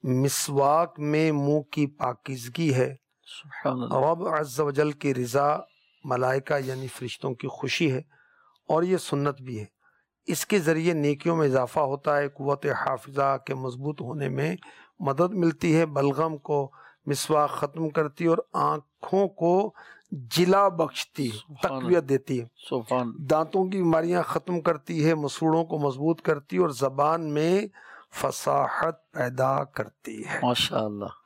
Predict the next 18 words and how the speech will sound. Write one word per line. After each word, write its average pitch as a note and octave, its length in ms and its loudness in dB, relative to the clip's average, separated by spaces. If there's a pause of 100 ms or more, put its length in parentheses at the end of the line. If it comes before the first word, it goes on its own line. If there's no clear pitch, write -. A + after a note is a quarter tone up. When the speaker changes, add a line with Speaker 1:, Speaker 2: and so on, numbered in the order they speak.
(140)
Speaker 1:
یہ D3+ 140 4
ہے C3 240 0 (500)
آج B2+ 240 -4
کا B2 340 0 (220)
فرمان C3 500 -2 (540)
بی C3+ 100 0
بی B2+ 100 2
عائشہ A#2+ 260 0
صدیقہ A#2+ 580 -4
رضی C3 160 -4
اللہ B2 400 -2
تعالی A#2 420 -2
عنہا G#2 340 -6 (100)
کا۔ - 300 -6
Speaker 2:
ماشاءاللہ۔ A#2 520 -2 (1000)
مسواک C#3+ 480 0
شریف، A#2+ 300 -4 (600)
تو - 80 -2